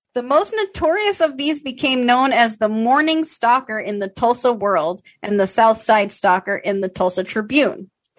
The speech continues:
Either way, the stalker was linked to as many as twelve rapes and twenty robberies over a nine-month period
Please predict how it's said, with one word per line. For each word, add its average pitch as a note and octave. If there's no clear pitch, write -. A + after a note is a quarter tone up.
Either E4+
way, B3
the G#3
stalker D4+
was A3+
linked D4
to A3+
as G#3
many B3+
as G3+
twelve C#4+
rapes G#3+
and A3
twenty C#4
robberies G3+
over G3+
a G3
nine-month G#3+
period F3+